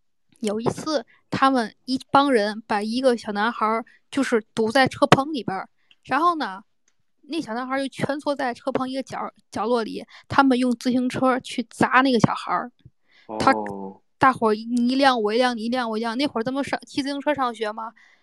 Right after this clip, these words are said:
Speaker 1: 他看见那个场面之后，这是他第一次害怕。然后呢，第二次害怕呢，就是，嗯，他们在一块儿也是，也是可能是打架吧，然后其中他们自己人，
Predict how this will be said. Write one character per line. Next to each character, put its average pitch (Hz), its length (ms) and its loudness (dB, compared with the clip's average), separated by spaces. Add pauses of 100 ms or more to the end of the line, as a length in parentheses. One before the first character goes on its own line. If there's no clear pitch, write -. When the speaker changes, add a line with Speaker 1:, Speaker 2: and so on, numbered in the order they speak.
(140)
Speaker 1:
他 294 100 6
看 - 260 2
见 330 120 4
那 370 80 0
个 302 80 2
场 196 240 -6
面 214 180 -4
之 233 120 -8
后， 226 320 -2 (260)
这 262 100 2
是 240 40 2
他 254 100 4
第 - 180 -4
一 277 80 4
次 277 140 0
害 - 220 -4
怕。 214 280 -4 (400)
然 262 200 6
后 302 200 6
呢， 220 220 -6 (880)
第 349 80 0
二 370 160 2
次 - 160 -10
害 220 160 -10
怕 233 240 -8
呢， 208 260 -16 (220)
就 240 160 -4
是， 208 440 -4 (520)
嗯， 208 420 -6
他 262 160 4
们 247 160 4
在 247 180 6
一 240 100 0
块 - 260 4
儿 220 260 6
也 202 180 -10
是， 190 880 -8 (180)
也 202 180 0
是 240 320 6
可 - 200 -2
能 226 180 4
是 202 360 2 (160)
打 196 120 4
架 233 220 8
吧， 196 220 0 (320)
然 220 160 -2
后 233 280 -2 (200)
其 - 180 -2
中 285 140 2
他 311 200 4
们 359 200 4
自 339 120 -2
己 214 140 -6
人， 233 340 0